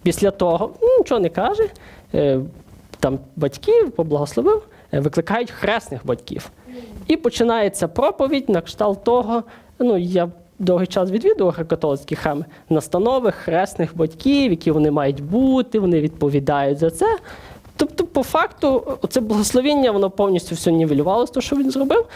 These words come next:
а підтримав все те, що, що вже було зроблено, е, в католицькій церкві. Ну, а це як традиція в протестантській благословляти, як вже так, я так розумію, і все, і на тому закінчилось.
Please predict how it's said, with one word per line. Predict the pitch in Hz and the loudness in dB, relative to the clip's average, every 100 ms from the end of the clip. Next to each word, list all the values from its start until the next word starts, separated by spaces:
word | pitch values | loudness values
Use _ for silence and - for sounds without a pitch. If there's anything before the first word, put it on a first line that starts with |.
| - 233 | -18 -2
а | 208 180 | 0 0
підтримав | 175 226 - 240 240 240 214 185 | 0 -4 -2 0 2 2 2 -2
все | - - | -2 -2
те, | 240 523 539 | 0 2 0
що, | - 370 330 | 0 0 0
що | 294 - 370 | 0 0 0
вже | 277 269 254 | 0 0 0
було | 226 185 | 0 0
зроблено, | 165 190 226 208 185 180 180 165 - - - | 0 0 0 2 2 4 2 -2 -10 -18 -4
е, | 156 | -2
в | 143 - - - - _ _ - | -2 -10 -18 -20 -20 _ _ -4
католицькій | 156 - - 494 480 - - 277 | -2 -2 0 2 2 0 -2 0
церкві. | - 277 269 - 254 - - 226 | 2 0 -2 -4 -4 -4 -6 -2
Ну, | |
а | 196 | 0
це | - 226 | 2 0
як | 185 | 2
традиція | - 202 196 226 - 175 151 | 0 0 2 0 2 2 2
в | |
протестантській | - 180 180 - 208 170 - 143 | 0 -2 -2 -2 -2 -2 -4 -6
благословляти, | 143 147 143 - 156 196 415 453 - | 0 0 0 -4 0 2 0 -2 -2
як | 359 - | -2 -2
вже | 208 233 | 0 0
так, | 233 180 | 0 -2
я | 180 190 | 0 0
так | 185 180 - 180 | 0 -4 -4 -2
розумію, | 196 190 208 190 190 185 - - _ _ - | 0 2 4 4 2 -2 -8 -20 _ _ -4
і | 294 | -4
все, | 285 185 165 | 0 0 2
і | |
на | 170 | 2
тому | 165 247 226 | 0 0 2
закінчилось. | 185 - 143 120 - - | 0 -2 -4 -2 -6 -6